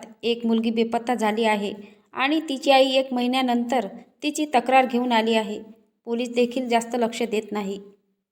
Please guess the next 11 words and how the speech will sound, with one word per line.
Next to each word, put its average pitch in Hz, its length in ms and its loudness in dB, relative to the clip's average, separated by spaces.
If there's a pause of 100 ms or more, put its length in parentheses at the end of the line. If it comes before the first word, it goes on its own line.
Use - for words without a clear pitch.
(160)
संगीताचा 320 520 2
मोबाईल 277 360 4
नंबर 269 320 0
घेतात 226 320 2 (320)
आणि 277 240 2
सर्व्हलन्सला 254 720 0
टाकतात. 226 400 0 (440)
आता 226 260 0
संगीता 240 420 2
बेपत्ता 240 480 2
होऊन 254 260 0